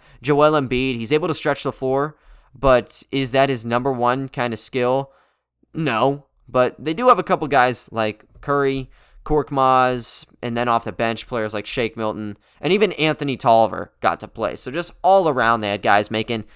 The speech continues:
you know, maybe one, two, or three shots, but that gonna, that's gonna add up for them,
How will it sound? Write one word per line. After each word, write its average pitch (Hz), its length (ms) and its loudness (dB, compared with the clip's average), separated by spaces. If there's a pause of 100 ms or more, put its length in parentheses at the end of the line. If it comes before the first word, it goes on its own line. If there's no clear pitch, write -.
(100)
you - 60 -14
know, 190 100 0
maybe 208 220 0
one, 135 300 0
two, 135 200 -6
or 120 60 -6
three 120 200 -10
shots, 113 360 -2
but 143 120 -4
that 151 180 0
gonna, 170 180 -4 (120)
that's 170 160 -8
gonna 202 140 -4
add 156 200 2
up 143 140 0
for 123 80 -8
them, 104 280 -6